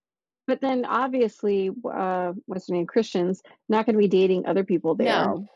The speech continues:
Speaker 2: no.
Speaker 1: You know? So it's just gonna be them giving a rose back and forth to each other unless Demi decides to run off with
Speaker 2: Yeah.
Speaker 1: a dude this year.
Speaker 2: I wondered almost if they were gonna
Speaker 1: Which
Speaker 2: divide it and have certain people that have the power in a given week versus a gender.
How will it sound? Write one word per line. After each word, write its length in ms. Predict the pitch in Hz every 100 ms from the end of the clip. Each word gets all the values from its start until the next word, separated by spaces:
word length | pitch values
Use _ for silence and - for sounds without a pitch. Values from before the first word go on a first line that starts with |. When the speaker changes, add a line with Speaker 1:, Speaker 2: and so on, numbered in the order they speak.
| _
Speaker 2:
no. 320 | 233 190 185 185
Speaker 1:
You 140 | 196
know? 320 | 175 170 226 - _ _ -
So 100 | 220
it's 120 | 220
just 160 | 247
gonna 120 | 247 226
be 60 |
them 220 | 202 208 190
giving 300 | 208 196 190
a 40 |
rose 400 | 185 208 202 190 -
back 220 | 175 175
and 120 | 170
forth 220 | 165 170
to 120 | - 175
each 140 | 175
other 240 | 170 170 175
unless 280 | 175 175 -
Demi 220 | 185 185
decides 380 | 180 185 170 -
to 60 | 151
run 160 | 180
off 160 | 185 -
with 100 | 175
Speaker 2:
Yeah. 220 | 202 -
Speaker 1:
a 60 | 185
dude 140 | -
this 200 | - -
year. 160 | - -
Speaker 2:
I 100 | 226
wondered 360 | 240 269 302 330
almost 420 | 220 220 220 -
if 100 | 202
they 120 | 202
were 100 | 185
gonna 240 | 185 175 170
Speaker 1:
Which 280 | 202 -
Speaker 2:
divide 640 | 190 175 165 165 165 165 160
it 380 | 160 160 - -
and 180 | 180 170
have 440 | 165 165 160 180
certain 460 | - 208 190 180 156
people 640 | - 180 208 240 330 339 _ _ _
that 260 | 220 220 -
have 260 | 208 220 208
the 60 |
power 360 | 208 208 202 208
in 80 | 202
a 60 |
given 280 | 196 196 196
week 240 | 190 240 -
versus 520 | 190 180 - 175 170
a 100 | 175
gender. 440 | 170 175 175 226